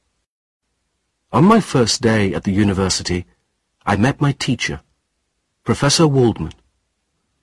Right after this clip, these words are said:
who was one of the greatest scientists in the world. He gave a wonderful talk to all the students who were starting at the university.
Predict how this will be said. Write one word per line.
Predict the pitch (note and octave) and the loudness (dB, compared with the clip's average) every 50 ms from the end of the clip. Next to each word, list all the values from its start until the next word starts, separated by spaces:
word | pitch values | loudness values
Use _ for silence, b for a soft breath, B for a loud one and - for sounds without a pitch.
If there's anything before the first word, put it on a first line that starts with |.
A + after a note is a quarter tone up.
| _ _ | _ _
who | - A2 | -2 0
was | G#2+ G2 F#2+ | 0 2 2
one | G#2+ B2 B2 | 2 2 2
of | A2+ F2 | 2 0
the | G2 G2+ | -2 -2
greatest | F#2+ A2+ B2 C#3 - - D3+ - - - | 0 2 2 2 2 0 -2 0 0 0
scientists | E3 C3+ A#2+ G#2 F2 - - F#2 F2 - - - | 0 0 0 0 -2 -2 -4 -4 -2 -4 -4 -2
in | A2+ A2 G2 | -2 -2 0
the | G2 F#2 | 0 0
world. | F2+ F#2+ F#2+ F#2 F2+ E2 D#2 D2+ D#2+ - _ _ _ _ _ _ _ _ _ _ _ _ _ _ _ _ _ _ _ _ _ _ _ _ _ _ - | -2 -2 -2 -2 -2 -4 -6 -8 -12 -16 _ _ _ _ _ _ _ _ _ _ _ _ _ _ _ _ _ _ _ _ _ _ _ _ _ _ -8
He | - C3+ | -8 -2
gave | - C#3+ D3 C3+ | 0 2 2 2
a | C#3+ C3+ B2+ C3 | 2 0 2 2
wonderful | D3+ F#3+ G3 G#3+ G3 - G#3+ F#3+ | 2 2 2 0 -2 -2 -4 -4
talk | - - - G3+ E3+ A#2 - - - | -4 -2 2 4 4 4 2 -2 -4
to | - B2 - | -2 -2 0
all | A2+ B2+ C#3+ C#3+ | 0 -2 -2 -2
the | D3+ | -2
students | D3 - - - D3 C#3 A#2+ F#2+ F2 - - - B B B B B | -2 -4 -4 0 0 2 2 2 0 -2 -6 -8 B B B B B
who | D#3 D3+ | 2 2
were | D3+ D3+ - - | 2 2 0 0
starting | - E3 D#3+ D3+ - - E2 E2+ | 0 0 0 0 -2 -2 -4 -4
at | D#2+ | -4
the | - F#2+ | -4 0
university. | F#2+ G#2+ A2+ A2 F#2+ A2 G#2+ G#2 - - - - D#2+ D2 | 0 2 2 2 0 0 -2 -2 -2 -6 -8 -8 -10 -10